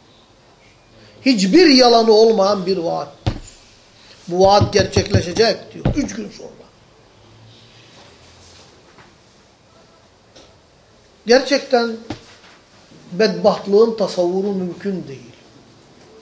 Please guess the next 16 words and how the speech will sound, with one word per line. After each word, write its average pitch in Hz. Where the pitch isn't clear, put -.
Mucize 269
istiyorlar, 320
istedikleri 233
gibi 156
geliyor. 143
"Bari 330
buna 349
kötülük 349
yapmayın 226
bu 208
deveye, 208
bırakın." 285
diyor. 247
Onu 262
da 185
yapmıyorlar. 156